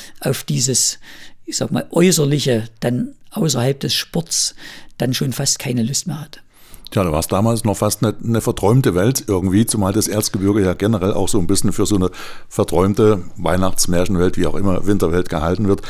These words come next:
Speaker 2: Du bist der Erzgebirge, aber du bist kein Oberwiesenthaler, wie man denken könnte, sondern das ist so dein, dein Heimatsportverein, äh, Traktor Oberwiesenthal, mit dem du die großen Erfolge errungen hast. Aber los ging's, glaub ich,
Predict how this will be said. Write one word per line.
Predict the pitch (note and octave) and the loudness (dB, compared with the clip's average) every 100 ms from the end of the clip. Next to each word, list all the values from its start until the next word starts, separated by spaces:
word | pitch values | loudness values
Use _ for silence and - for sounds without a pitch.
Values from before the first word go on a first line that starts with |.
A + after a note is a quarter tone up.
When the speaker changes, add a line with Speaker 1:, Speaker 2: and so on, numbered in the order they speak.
| - - - | -8 -6 -2
Speaker 2:
Du | A#2 | 2
bist | F#3 E3+ | 2 2
der | G2+ | 2
Erzgebirge, | F2 - E2+ F#2 B2 E3+ G3 | 2 0 2 2 4 2 -2
aber | A2+ A2 | -2 0
du | A2+ G#2+ | 0 0
bist | B2 - | -2 0
kein | G#2+ A2 A2+ | 0 0 0
Oberwiesenthaler, | - A2 C3+ F3 F#2 C2+ C#2 | 0 2 2 2 2 0 0
wie | D#2+ | -2
man | D#2 | -2
denken | D2+ G#2 A2+ | 0 0 0
könnte, | G2+ G#2+ A#2+ A#2+ | 0 0 0 0
sondern | - - F2+ F2+ | -2 -2 0 0
das | G2+ - | 2 2
ist | G#2+ | 2
so | G#2 | 2
dein, | G2 F2+ F#2 - - - | 2 2 0 -4 -4 -2
dein | E2 D#2+ | -2 2
Heimatsportverein, | F#2+ G3 - - G#2+ - - F2+ F2 G2+ - | 2 2 0 -2 -2 0 -2 0 0 -2 0
äh, | F2+ | -2
Traktor | F#2 - F2+ - E2+ | -2 -2 0 0 2
Oberwiesenthal, | G2 G#2 G#2 F2+ F#2+ | 2 2 2 2 0
mit | G2+ F#2+ | 0 -2
dem | F#2+ | -2
du | F#2 F#2+ | -2 -4
die | - G2+ | -4 -6
großen | G2+ G#2 - | -2 -2 -2
Erfolge | E2+ G#2 G#2 | -2 -2 -2
errungen | D#2+ D2 E2 D2 | -4 -4 -4 -4
hast. | E2+ - - - - | -4 -6 -12 -12 -10
Aber | - | -4
los | D#2+ G#2+ - | 0 2 2
ging's, | B2 A#2+ - | 0 0 -2
glaub | - F2 A2 | -4 -2 -2
ich, | - | -2